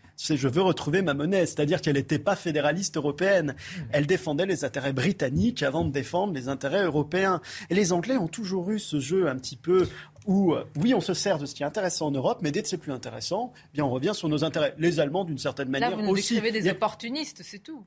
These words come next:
Speaker 1: Bah, ce
Speaker 2: Oui.
Speaker 1: sont des États-nations
Speaker 2: Oui.
Speaker 1: qui se respectent, qui défendent leurs intérêts. C'est pas parce que nous, en France, on a un petit peu oublié de se défendre que pour autant, on doit critiquer les autres qui le font. C'est ça le problème aussi, c'est qu'on a un prisme idéologique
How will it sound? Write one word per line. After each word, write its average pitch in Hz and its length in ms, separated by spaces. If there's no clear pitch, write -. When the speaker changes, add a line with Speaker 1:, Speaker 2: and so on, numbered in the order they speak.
Speaker 1:
Bah, 226 140
ce 151 140
Speaker 2:
Oui. 196 40
Speaker 1:
sont 294 160
des 220 180
États-nations 202 560
Speaker 2:
Oui. 294 40
Speaker 1:
qui 226 140
se - 100
respectent, 240 400
qui - 80
défendent 160 320
leurs 175 160
intérêts. 180 320
C'est 208 140
pas 269 120
parce 220 140
que 226 80
nous, 214 160
en 202 100
France, 214 460
on 156 80
a 170 80
un 185 40
petit 208 160
peu 254 120
oublié 190 340
de - 60
se - 80
défendre 160 460
que 196 100
pour 165 180
autant, 247 400
on 185 60
doit 156 160
critiquer 160 360
les 156 180
autres 262 100
qui - 100
le 170 160
font. 262 240
C'est 262 100
ça 311 160
le 226 80
problème 160 380
aussi, 143 260
c'est 180 140
qu'on 202 180
a 196 80
un 185 60
prisme 233 320
idéologique 165 680